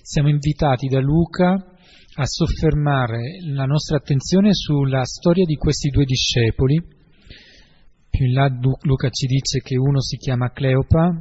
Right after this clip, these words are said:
l'altro è senza nome, e questo discepolo senza nome, eh, è sempre un invito a ciascuno di noi potersi identificare in questo discepolo,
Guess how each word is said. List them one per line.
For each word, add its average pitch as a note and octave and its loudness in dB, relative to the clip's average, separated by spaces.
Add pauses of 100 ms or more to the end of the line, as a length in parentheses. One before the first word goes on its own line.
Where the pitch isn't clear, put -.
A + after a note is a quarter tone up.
(560)
l'altro B2+ -4
è - -4
senza C3 -4
nome, C3+ 0 (1200)
e C3 -6
questo - 0
discepolo C#3 2
senza C3+ -2
nome, C#3+ 2 (420)
eh, A#2+ -4
è A#2+ 0
sempre D3 0
un C3+ 2
invito C3 0
a - -4
ciascuno C#3+ -4
di C3 0
noi C#3 0
potersi C3+ -2
identificare C3+ -2
in B2+ -4
questo C#3 -2
discepolo, B2+ -2